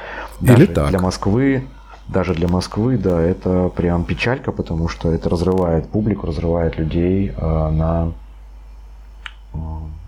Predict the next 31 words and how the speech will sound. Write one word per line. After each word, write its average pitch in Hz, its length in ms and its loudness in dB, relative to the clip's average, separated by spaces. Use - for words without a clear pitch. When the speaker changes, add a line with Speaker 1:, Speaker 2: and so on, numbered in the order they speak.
Speaker 2:
ну, 120 160 0
их 107 140 -2
ставят 117 280 0
перед 101 160 0
выбором, 95 460 0
да, 98 280 0
чем 104 240 -2
пожертвовать. 104 680 -2
То 80 100 -8
есть 80 120 -2
даже 87 160 0
не 92 60 0
то, 131 100 0
что 120 160 -4
выбрать, 156 360 0
а - 40 -8
чем 110 240 -2
пожертвовать. 92 560 -2
Потому 82 200 -6
что - 120 -12
зачастую, 95 460 -2
например, 87 380 -2
да, 90 100 2
организовывая 90 560 0
крупные 90 320 -2
фестивали, 143 380 0
организаторы 95 580 -2
стараются - 400 -2
привести, 87 680 0
ну, - 80 -2
как, - 120 -6